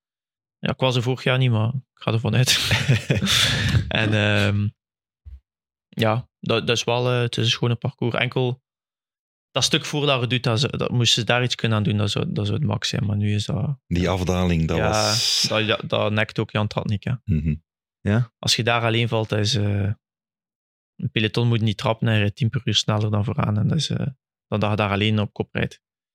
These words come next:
Speaker 1: Ja, dat weet iedereen, hè.
Speaker 3: Mhm. Ja, Tratnik valt aan, eh, een beetje, eh, anticiperend, denk ik.
Speaker 1: Ja.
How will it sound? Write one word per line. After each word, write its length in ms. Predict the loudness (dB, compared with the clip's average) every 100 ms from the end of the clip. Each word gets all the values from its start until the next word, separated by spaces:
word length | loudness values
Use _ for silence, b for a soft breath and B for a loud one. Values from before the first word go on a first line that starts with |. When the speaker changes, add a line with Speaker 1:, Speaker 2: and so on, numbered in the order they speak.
| _ _ _ _ _ _ _ _ _ _ _ -8
Speaker 1:
Ja, 260 | -4 -4 _ -6
dat 200 | -2 0
weet 200 | 0 -2
iedereen, 300 | 0 2 2
hè. 80 | 0 _ _ _
Speaker 3:
Mhm. 260 | 0 2 0 -6 _ _ _ -8 B B B B -4
Ja, 200 | 0 0
Tratnik 880 | -2 -2 0 0 -2 0 -2 -2 -8 _ -20 -20 _ _ _
valt 580 | -2 0 0 -2 -6 -8 _ _ _ _ _
aan, 540 | -2 0 2 2 2 2
eh, 200 | 0 2
een 140 | 2
beetje, 580 | 2 2 2 2 2 0
eh, 420 | 0 0 2 0 2
anticiperend, 720 | 0 0 0 0 2 0 -2
denk 200 | -2 -2
ik. 120 | -2
Speaker 1:
Ja. 280 | 0 -2